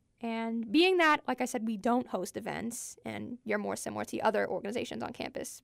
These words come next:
because you do, what type, I mean, I know you already kind of spoke about it a little bit, but what types of events does the Com Arts Club host? What have they hosted in the past?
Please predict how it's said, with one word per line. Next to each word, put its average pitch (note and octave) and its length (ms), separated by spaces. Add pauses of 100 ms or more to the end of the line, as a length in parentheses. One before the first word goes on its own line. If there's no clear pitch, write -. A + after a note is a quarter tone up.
because A#3 240
you E3 100
do, G3+ 460 (680)
what A3+ 260
type, A#3+ 280 (200)
I A#3+ 40
mean, A#3 100
I B3 40
know B3 100
you A3+ 260 (380)
already G#3+ 300
kind G#3 260
of G3 200 (300)
spoke G#3+ 240
about G3+ 200
it - 60
a - 40
little G3+ 180
bit, - 180
but - 200 (680)
what A3 300
types A3+ 260
of A3+ 60
events G#3+ 320 (240)
does G#3+ 240
the A3+ 60
Com A3 220
Arts A3 180
Club A3 300 (200)
host? A3 460
What - 120
have F#3+ 100
they - 300
hosted - 220
in - 60
the - 60
past? A3 760